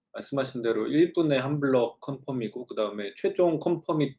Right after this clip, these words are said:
두 블록에서 끝나요. 그러니까 이, 이 분 안에 끝나고 그다음에 뭐 티피에스가 당연히 높고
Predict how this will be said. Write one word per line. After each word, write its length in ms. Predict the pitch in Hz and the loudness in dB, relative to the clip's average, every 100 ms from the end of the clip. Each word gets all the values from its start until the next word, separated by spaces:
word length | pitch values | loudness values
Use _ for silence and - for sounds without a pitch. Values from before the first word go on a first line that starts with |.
| - | -8
두 160 | 127 | -4
블록에서 480 | 127 147 131 110 - | 4 6 6 2 -4
끝나요. 420 | 131 135 95 87 _ | -6 -4 -4 -8 _
그러니까 120 | 110 | -4
이, 280 | 110 110 127 | -4 -6 -6
이 180 | 120 120 | -2 -2
분 180 | 139 135 | 0 0
안에 180 | 117 107 | 0 -2
끝나고 720 | - 131 110 101 117 85 - _ _ _ _ _ _ _ _ _ - | -4 -2 -2 -2 -2 -4 -8 _ _ _ _ _ _ _ _ _ -18
그다음에 720 | 117 110 110 135 147 151 147 _ | -10 -8 -6 -4 -4 -4 -10 _
뭐 460 | 107 104 101 98 | -10 -6 -4 -6
티피에스가 920 | - - - 202 127 170 156 143 127 117 | -6 -6 4 4 6 4 6 6 2 -2
당연히 300 | 110 117 107 | -6 -6 -6
높고 560 | 87 - - 131 151 | -6 -12 -4 -2 -4